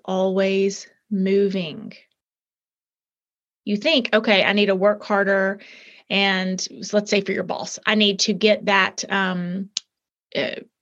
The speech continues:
like, report in three hours earlier, and then they'll be happy." And then they're mad about something else, or it's a coworker. And it's like, Okay, well, if I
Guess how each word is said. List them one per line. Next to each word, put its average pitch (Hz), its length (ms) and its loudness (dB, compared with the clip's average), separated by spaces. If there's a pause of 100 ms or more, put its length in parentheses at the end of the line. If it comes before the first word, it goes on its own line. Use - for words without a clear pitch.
(340)
like, - 240 -4
report 208 380 0
in 190 520 0 (720)
three 240 240 6
hours 202 260 2
earlier, 180 460 0
and 185 180 -4
then 175 140 -4
they'll 165 140 -4
be - 100 -6
happy." - 600 -8
And 214 160 4
then 202 340 2
they're 185 120 0
mad 170 200 0
about - 180 -4
something - 320 -8
else, - 400 -12
or 208 260 2
it's 208 120 -2
a 208 40 2
coworker. - 580 -2
And - 160 -4
it's 190 80 -6
like, 190 120 -4
Okay, 214 300 2
well, 202 160 0
if 208 100 0
I 196 520 2